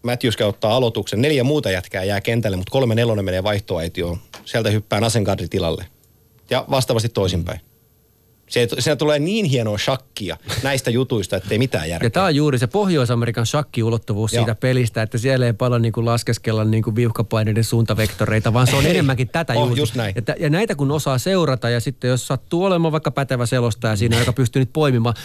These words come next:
Speaker 2: niin se on oikeasti hemmetin
Speaker 1: Joo.
Speaker 2: siistiä tsiikata ja
Speaker 1: Mm-hmm.
Speaker 2: niinku te-, tarkkailla. Ai kato, nyt teki ton muuvi.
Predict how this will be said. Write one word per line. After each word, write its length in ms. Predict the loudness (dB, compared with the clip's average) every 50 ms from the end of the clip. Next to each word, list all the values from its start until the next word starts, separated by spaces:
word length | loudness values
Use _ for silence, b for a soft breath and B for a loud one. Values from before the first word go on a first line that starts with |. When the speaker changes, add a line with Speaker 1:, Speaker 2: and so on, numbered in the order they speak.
| B B -2
Speaker 2:
niin 100 | -2 0
se 100 | 2 2
on 120 | 2 2
oikeasti 520 | 2 2 0 0 -2 -4 -4 -2 -4 -2 -2
hemmetin 300 | 0 0 0 0 0 0
Speaker 1:
Joo. 80 | 0 2
Speaker 2:
siistiä 320 | 2 0 0 0 -2 -4
tsiikata 400 | -2 0 -2 0 0 -2 -2 -2
ja 60 | 0
Speaker 1:
Mm-hmm. 120 | 0 0 0
Speaker 2:
niinku 180 | 0 0 -2 -4 -6 -16 _ -20 -20 -18 -14 -4 -4
te-, 140 | -2 -2 -2 0
tarkkailla. 420 | 0 0 0 -2 -4 -4 -4 -4 -4
Ai 120 | -4 -4
kato, 180 | -4 -4 -2 -2
nyt 140 | -2 -2 -2
teki 180 | -2 -2 0
ton 120 | 2 2 2
muuvi. 300 | 4 2 2 2 0